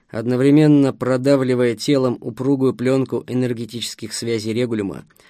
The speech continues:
называемую людьми пространством. Он не промахнулся. Сверхчувственный компас вывел его точно в нужную точку пространственно-временного континуума, на борт Фобос корабля.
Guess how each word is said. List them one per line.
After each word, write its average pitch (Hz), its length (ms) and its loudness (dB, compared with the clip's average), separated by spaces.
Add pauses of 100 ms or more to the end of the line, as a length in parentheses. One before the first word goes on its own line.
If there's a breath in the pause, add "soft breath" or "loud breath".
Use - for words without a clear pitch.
(140)
называемую 127 840 2
людьми 117 440 -4
пространством. 104 920 -14 (1300)
Он 185 160 4
не 160 80 6
промахнулся. - 600 -6 (680 soft breath)
Сверхчувственный 156 1000 2
компас - 680 -2
вывел 147 380 2
его 143 260 2
точно 151 500 0
в 135 60 0
нужную 143 400 4
точку 156 380 -2
пространственно-временного 123 1600 -2
континуума, 113 760 -8 (440)
на 131 180 0
борт 139 480 -2 (420)
Фобос 113 380 -6
корабля. 101 460 -14